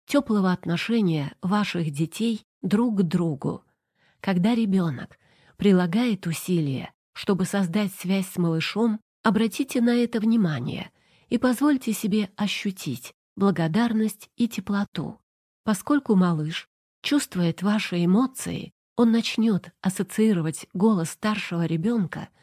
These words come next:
с благополучием и приятными ощущениями. Эту позитивную ассоциацию можно развивать и в обратном направлении,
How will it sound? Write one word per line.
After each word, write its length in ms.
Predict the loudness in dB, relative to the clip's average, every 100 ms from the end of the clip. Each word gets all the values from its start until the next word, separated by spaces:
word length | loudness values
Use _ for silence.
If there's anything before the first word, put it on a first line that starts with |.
| _ _ _
с 140 | -2 2
благополучием 1000 | 2 2 2 2 2 2 0 0 0 -2 _ _ 0
и 80 |
приятными 640 | 2 4 4 2 2 2 2
ощущениями. 1040 | 0 -6 -8 -4 -4 -2 -4 -4 -6 -8 _ _ _ _ -2
Эту 220 | 0 2
позитивную 720 | 2 0 2 4 4 6 4
ассоциацию 880 | 2 -2 -6 -2 -2 -4 -8 -10 -10 _ _
можно 360 | 4 4 4 2
развивать 500 | 2 2 2 0 0
и 60 | 0
в 60 |
обратном 520 | 0 0 -2 -2 -2
направлении, 800 | 0 0 -2 -2 -4 -4 -6 -10